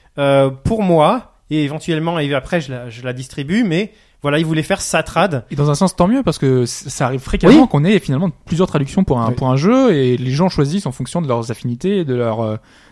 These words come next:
Speaker 2: de celle qu'ils trouvent la plus adaptée, ou, euh,
Speaker 1: Et je pense qu'on va d'ailleurs être beau joueur, et quand il sortira sa trad, et il est tout seul pour la faire, il prendra un peu plus de temps, et ben, on,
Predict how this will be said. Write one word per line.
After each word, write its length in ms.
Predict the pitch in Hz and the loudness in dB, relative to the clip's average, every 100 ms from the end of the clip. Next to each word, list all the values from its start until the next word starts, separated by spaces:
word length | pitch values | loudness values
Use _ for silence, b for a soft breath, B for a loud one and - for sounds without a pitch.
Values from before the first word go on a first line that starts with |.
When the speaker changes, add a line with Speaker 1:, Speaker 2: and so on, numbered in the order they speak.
| - | -4
Speaker 2:
de 60 | |
celle 160 | 123 156 | 2 2
qu'ils 80 | - | 0
trouvent 140 | 143 147 | -2 0
la 60 | |
plus 180 | - 131 | 0 -2
adaptée, 580 | 131 131 - 180 190 185 | -2 -2 0 2 4 2
ou, 220 | 156 131 | 2 0
euh, 240 | 120 113 113 | 0 0 0
Speaker 1:
Et 80 | 139 | 0
je 100 | 156 | 2
pense 200 | 220 233 | 0 0
qu'on 120 | 156 | -2
va 180 | 131 120 | 0 0
d'ailleurs 300 | 123 170 180 | 2 2 2
être 180 | 135 117 | -2 -4
beau 100 | 123 | -6
joueur, 320 | 123 208 254 | 0 2 4
et 100 | 165 | 2
quand 220 | 131 127 | -4 -8
il 60 | 147 | -8
sortira 420 | - 123 - 131 | -6 -6 -4 -2
sa 140 | 131 123 | -2 -4
trad, 280 | - 151 123 | 2 2 2
et 180 | 104 110 135 | -6 -8 -14
il 140 | 156 113 | -14 -12
est 60 | |
tout 100 | 113 | -10
seul 220 | 127 143 127 | -6 -6 -4
pour 120 | 123 | -4
la 80 | 117 | -4
faire, 200 | - 139 | -2 -4
il 60 | 117 | -6
prendra 300 | 110 98 104 | -10 -10 -10
un 80 | |
peu 100 | 110 | -10
plus 180 | 123 117 | -12 -10
de 120 | 113 | -8
temps, 240 | 110 196 247 b b b _ | -2 -2 -2 b b b _
et 80 | 123 | -10
ben, 140 | 104 | -2
on, 380 | 143 156 120 104 | 0 0 -2 -8